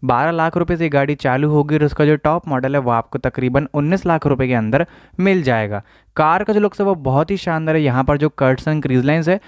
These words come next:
वो कार को overall बहुत ही स्पोर्टी और मस्कुलर लुक देने में हेल्प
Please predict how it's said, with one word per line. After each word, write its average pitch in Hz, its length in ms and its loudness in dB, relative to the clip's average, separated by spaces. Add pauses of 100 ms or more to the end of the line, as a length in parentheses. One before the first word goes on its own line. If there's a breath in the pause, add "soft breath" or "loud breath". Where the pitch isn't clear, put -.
(220 loud breath)
वो 143 100 2
कार 143 260 0
को 165 200 -2
overall 147 360 2
बहुत 131 260 0
ही 160 80 0
स्पोर्टी 131 400 0
और 160 120 2
मस्कुलर 175 420 0
लुक 175 160 2
देने 123 200 0
में 120 140 0
हेल्प 135 260 -2